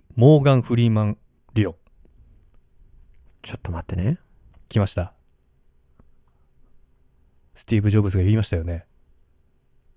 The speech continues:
Speaker 1: 点と点、結ばれて線になるとき、
Speaker 2: うん。
Speaker 1: それが過去良かったことになると。
Speaker 2: うん。
Speaker 1: 今は点かもしれないけど。
Speaker 2: セブン。
Speaker 1: い、正解！
Speaker 2: うん。
Speaker 1: <laughs> ね。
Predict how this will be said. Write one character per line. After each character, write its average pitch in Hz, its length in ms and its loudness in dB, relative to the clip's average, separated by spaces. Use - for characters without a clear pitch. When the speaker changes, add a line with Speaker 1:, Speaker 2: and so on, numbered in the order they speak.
Speaker 1:
点 110 260 0
と 101 120 -4
点、 107 420 4
結 117 220 -8
ば 113 120 0
れ 104 80 0
て 98 120 -2
線 120 200 0
に 107 100 2
な 98 100 2
る 95 80 -6
と 92 80 -10
き、 - 340 -20
Speaker 2:
う 113 80 0
ん。 92 160 0
Speaker 1:
そ 98 160 -6
れ 104 80 0
が 104 140 -2
過 - 200 -10
去 101 80 -2
良 95 80 0
か 101 120 -6
っ - 80 -18
た 87 100 -10
こ - 100 -16
と 101 80 -8
に 90 80 -8
な 92 120 -2
る 98 80 -4
と。 - 220 -18
Speaker 2:
う 127 60 4
ん。 87 240 0
Speaker 1:
今 104 220 0
は 87 80 -4
点 113 220 2
か 117 120 4
も 98 80 -2
し 101 100 -6
れ 92 60 -2
な 92 80 0
い 90 40 -2
け - 120 -12
ど。 - 160 -16
Speaker 2:
セ - 200 4
ブ 127 100 0
ン。 98 140 -4
Speaker 1:
い、 - 160 -6
正 311 100 8
解！ 285 180 6
Speaker 2:
う 113 80 2
ん。 95 160 0
Speaker 1:
<laughs> - 0 -
ね。 92 220 -8